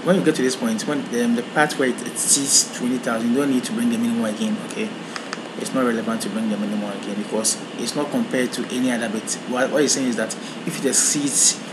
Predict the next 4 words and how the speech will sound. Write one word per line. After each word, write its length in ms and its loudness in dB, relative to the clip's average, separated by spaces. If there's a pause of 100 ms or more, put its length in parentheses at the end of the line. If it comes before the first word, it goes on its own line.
(120)
twenty 180 2
thousand, 400 0 (580)
then 340 4 (2750)
what 220 -4